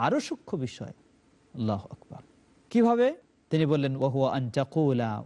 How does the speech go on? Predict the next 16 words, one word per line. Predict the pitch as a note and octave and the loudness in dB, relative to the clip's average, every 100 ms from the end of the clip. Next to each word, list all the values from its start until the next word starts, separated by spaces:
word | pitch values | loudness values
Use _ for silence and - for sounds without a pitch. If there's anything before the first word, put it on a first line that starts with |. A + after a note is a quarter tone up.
| B2 | 0
ওয়াল্লাহি | B2+ A#2+ C3 D#3 C3 B2 | 0 2 2 2 0 -4
ওয়া | A#2 A#2+ A2 | -2 -4 -4
হায়াতিকা | B2 C#3 D3+ - - - F#2+ _ _ _ _ _ _ _ _ | 0 0 0 -4 -14 -12 -12 _ _ _ _ _ _ _ _
ইয়া | A#2+ B2+ A#2+ | 0 2 0
ফুলান | - B2 C3 C3+ B2 A2+ A2 | -4 -2 0 -2 -4 -6 -4
ওয়া | A#2 A2 | -4 -2
হায়াতি। | A#2 B2+ C#3+ - A2 - _ _ _ _ _ _ | -2 -2 -2 -6 -10 -10 _ _ _ _ _ _
মানে | C3 D3 | 0 2
সেভাবে | C3+ C#3 E3+ | 2 2 2
বলে | E3 D#3 E3 B3 C4+ | 2 2 2 0 -2
যে, | B2+ | -2
ওয়াল্লাহি | A#2 A2+ B2 E3 B2 A#2 G#2+ | -2 0 0 0 0 -4 -4
ইয়া | G#2+ | -6
ফুলান, | - A2 B2 E3 A#2+ C3 _ _ - | -6 -4 -2 -4 -8 -12 _ _ -2
ওয়াল্লাহি | C3+ D3 F3+ D3 | 0 2 0 0
ওয়া | C3+ | -2